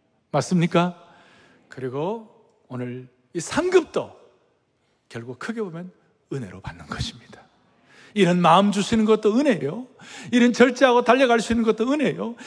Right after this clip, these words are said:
이런 환경을 갖고 믿음으로 집중할 수 있는 것도 은혜예요. 우리 힘으로 상급을 향해 달려가지만 결국은 그것도 은혜로 되는 것이에요.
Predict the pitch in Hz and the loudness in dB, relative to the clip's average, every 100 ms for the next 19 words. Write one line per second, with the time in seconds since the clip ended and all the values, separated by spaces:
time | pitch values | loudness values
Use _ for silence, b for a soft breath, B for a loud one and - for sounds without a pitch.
0 | B 269 269 214 240 262 277 277 240 247 | B 2 4 4 4 4 4 2 2 0
1 | 247 285 226 196 208 285 269 254 320 320 | 4 4 4 0 -2 0 0 0 -2 0
2 | 330 277 - 226 202 - 190 214 247 131 | 2 2 -2 -6 -6 -2 -2 0 0 -2
3 | 123 101 240 _ _ _ _ _ _ b | -6 -10 -14 _ _ _ _ _ _ b
4 | b b b b b b - 320 320 302 | b b b b b b 2 6 6 6
5 | 294 285 269 - 262 269 262 240 233 226 | 4 6 4 2 -2 0 2 2 2 4
6 | 262 311 220 247 277 233 214 254 147 B | 4 6 6 6 4 2 4 2 -2 B
7 | B B - 277 285 302 302 247 269 269 | B B 2 4 4 2 2 0 -2 -2
8 | 247 294 285 233 156 135 185 156 - 110 | -4 -4 -4 -4 -4 -4 -2 -2 -2 -8
9 | 98 110 120 135 | -10 -16 -16 -18